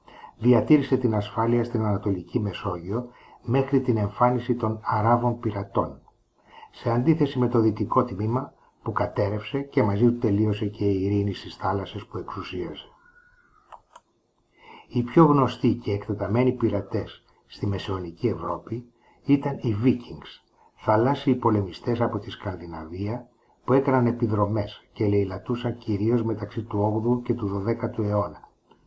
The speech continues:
στον πρώιμο Μεσαίωνα. Έκαναν επιδρομές στις ακτές, στα ποτάμια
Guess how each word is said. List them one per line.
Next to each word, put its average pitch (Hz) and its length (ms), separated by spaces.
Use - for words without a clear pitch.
στον 85 280
πρώιμο 107 400
Μεσαίωνα. - 640
Έκαναν 139 420
επιδρομές 117 520
στις - 180
ακτές, - 600
στα - 240
ποτάμια 101 680